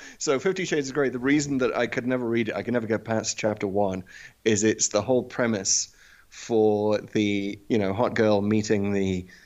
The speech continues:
uh, reclusive billionaire, is that sh-, her roommate is a student journalist and has an interview set up with this billionaire and gets sick, and she has to fill in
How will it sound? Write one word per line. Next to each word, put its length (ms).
uh, 220
reclusive 500
billionaire, 600
is 240
that 200
sh-, 300
her 520
roommate 840
is 380
a 300
student 540
journalist 640
and 120
has 180
an 60
interview 360
set 240
up 120
with 100
this 100
billionaire 480
and 140
gets 240
sick, 520
and 140
she 100
has 200
to 80
fill 320
in 280